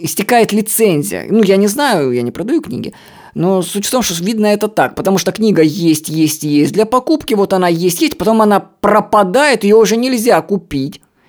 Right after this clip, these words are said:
и ее нигде как бы нет. Ну, вот Флибуст, она как бы их сохраняет. То есть вы можете на Флибусте найти очень много книг. Кстати, их тоже. На Флибусте есть то, чего нет ни ВКонтакте, ни у архива Анны. Вот так.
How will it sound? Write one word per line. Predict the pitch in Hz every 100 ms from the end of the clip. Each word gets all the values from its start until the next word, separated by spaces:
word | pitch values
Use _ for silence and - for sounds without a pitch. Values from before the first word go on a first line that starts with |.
| -
и | 247
ее | 247 240
нигде | 233 196 190
как | 196 175
бы | 156 165
нет. | 123 - - _ _ -
Ну, | 349
вот | -
Флибуст, | 180 190 339 - 147
она | 139 190
как | 156 156
бы | 160
их | -
сохраняет. | - 160 165 175 196 190 175 131 127 147 - - - - -
То | 147
есть | 185
вы |
можете | 240 233 170 175
на | 170
Флибусте | 185 185 185 311 - 165
найти | 160 165 247
очень | 185 220 160 151
много | 165 147 147
книг. | 202 285
Кстати, | - 165 160
их |
тоже. | - 151 131 123 _ - - -
На | 143
Флибусте | 180 180 160 160
есть | 147 -
то, | 196 285 320
чего | 175 156
нет | 156 143
ни | 147
ВКонтакте, | 147 131 104 - 92 85 - 190 262 359 _ _ _ _ _ _ _ _ _ - -
ни | 107 104 156 220
у | 240 196
архива | 175 151 147 180 185 -
Анны. | 135 127 127 147 104 208 - _ _ _ -
Вот | - 196 - -
так. | - _